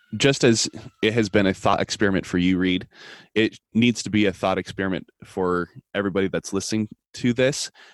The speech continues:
and understand that this is an individual process. Your reasons for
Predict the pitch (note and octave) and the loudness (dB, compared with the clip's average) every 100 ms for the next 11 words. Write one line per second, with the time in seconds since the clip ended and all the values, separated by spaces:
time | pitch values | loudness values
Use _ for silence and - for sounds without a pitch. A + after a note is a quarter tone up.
0 | _ A2 G#2+ G2+ A2 A2+ A#2 - A2 G2+ | _ -2 -2 -2 -2 0 -2 -2 -2 0
1 | G2+ G2 F#2 F#2 F2 G#2+ G#2+ - G#2+ A#2+ | -4 -4 -2 -2 0 -2 -2 -4 0 2
2 | A2 G2+ F#2+ G2+ F2+ F#2 F#2 E2+ - F2 | 2 -2 0 0 2 0 0 -2 -2 -4
3 | - - - - - _ - - - - | -2 -4 -4 -6 -8 _ -20 -20 -20 -20
4 | _ G2 A#2+ C3+ C3 B2 B2 B2+ B2+ - | _ 2 4 6 4 2 2 0 0 -2
5 | A#2 A2 G#2 G#2 G2+ | 0 2 2 0 -4